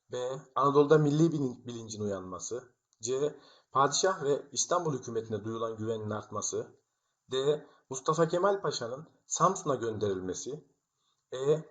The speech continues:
İzmir Müdafaa-i Hukuk Cemiyeti'nin kurulması. Şıklara baktığımızda padişah ve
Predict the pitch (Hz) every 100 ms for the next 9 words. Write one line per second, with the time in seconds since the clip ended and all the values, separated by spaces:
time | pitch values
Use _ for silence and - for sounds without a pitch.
0 | _ - 165 165 135 123 123 139 135 160
1 | 156 127 123 170 160 131 107 98 139 151
2 | - 110 92 78 69 - _ _ _ _
3 | _ _ _ _ _ _ _ _ _ _
4 | _ _ _ _ _ _ _ _ _ _
5 | _ - - 135 165 190 208 202 - 127
6 | 117 - 117 - - _ _ _ - 139
7 | 143 - 170 170 135